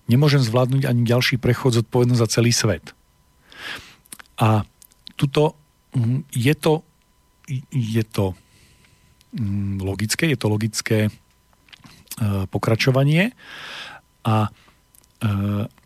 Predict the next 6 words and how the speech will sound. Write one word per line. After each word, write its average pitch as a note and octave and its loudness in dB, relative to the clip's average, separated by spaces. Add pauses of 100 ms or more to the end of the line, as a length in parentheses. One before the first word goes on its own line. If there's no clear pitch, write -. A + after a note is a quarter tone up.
(640)
keď, - 2
e, B2+ -4 (1080)
pôjdem A#2+ 2 (260)
ďalej C#3 0
s - -2
tou, A2 -2